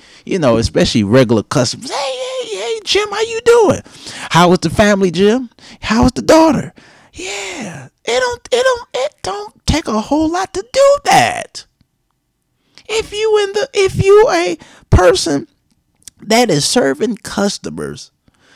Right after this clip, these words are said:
be a people person. If you a waiter or a waitress, and I love waiter and waitresses because they make a restaurant experience so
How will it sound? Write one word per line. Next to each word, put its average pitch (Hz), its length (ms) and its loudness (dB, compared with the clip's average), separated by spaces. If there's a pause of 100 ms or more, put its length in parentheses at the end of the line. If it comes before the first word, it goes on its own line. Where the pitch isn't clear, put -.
(400)
be 339 340 2
a 254 120 2
people 208 680 -2
person. 156 840 -8 (760)
If 185 200 2
you 233 220 4
a 160 80 6
waiter 190 480 4
or 135 240 4
a 113 40 4
waitress, 117 520 2
and 123 140 -6
I 127 80 -6
love 120 560 -2
waiter 95 500 -8
and 90 160 -12
waitresses 92 560 -12
because 95 440 -12
they 107 180 -8
make 101 360 -8 (540)
a 90 100 -6
restaurant 92 760 -4
experience 92 760 -6
so 104 600 -4